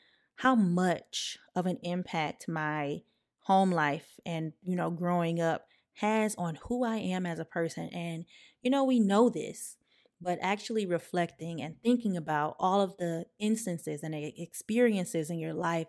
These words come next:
and then saying, "Oh, this is why this is the way it is. Wow, it makes so much sense," is so mind-blowing to me.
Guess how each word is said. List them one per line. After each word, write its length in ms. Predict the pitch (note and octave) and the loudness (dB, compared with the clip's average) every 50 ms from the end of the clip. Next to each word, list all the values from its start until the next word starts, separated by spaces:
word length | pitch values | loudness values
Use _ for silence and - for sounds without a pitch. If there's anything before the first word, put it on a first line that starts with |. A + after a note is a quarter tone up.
| - | -6
and 180 | - E3+ E3 D#3+ | -8 -6 -6 -6
then 260 | E3+ F3 E3+ E3 E3 | -4 -4 -4 -4 -4
saying, 280 | - - E3+ D#3+ D#3+ - | -4 -4 -4 -4 -4 -4
"Oh, 280 | F#3 G3 F3+ D#3+ D3+ - - | -2 -2 0 -2 -2 -2 0
this 200 | G#3 G#3+ G#3+ A#3 | 0 0 0 -2
is 120 | G#3 F3+ | -4 -4
why 240 | F3+ F3 F3 E3+ E3 | -2 -4 -2 -2 -2
this 240 | D#3+ E3+ E3 - - | -2 -4 -4 -4 -6
is 100 | D#3 - | -8 -6
the 80 | D#3+ | -6
way 180 | D#3 D#3 D3+ D3+ | -4 -4 -6 -6
it 100 | C#3+ - - | -6 -4 0
is. 400 | B3 B3+ A#3+ G3 E3+ D#3+ D#3 - | 2 4 4 4 2 -2 -4 -4
Wow, 280 | D#3+ F3+ F#3 G3 F#3+ F3 | -2 0 0 2 0 0
it 60 | E3+ | 0
makes 220 | E3+ E3 E3 - | -2 -4 -4 -4
so 60 | F3 | -4
much 260 | E3+ E3 D#3+ D3+ - - | -4 -4 -6 -6 -8 -6
sense," 280 | - G#3+ A3 A3 A3 - | -4 -4 -4 -6 -6 -6
is 200 | F3+ E3+ D#3+ - | -6 -6 -6 -6
so 280 | - - F#3+ F#3 F#3+ F#3+ | -6 -2 0 0 0 2
mind-blowing 540 | F3+ E3 D#3+ D#3+ D#3 D#3 D#3+ D3+ C#3 D#3 | 0 0 0 -2 -4 -6 -8 -8 -8 -8
to 100 | D#3 - | -8 -10
me. 240 | - - - - - | -10 -10 -10 -10 -12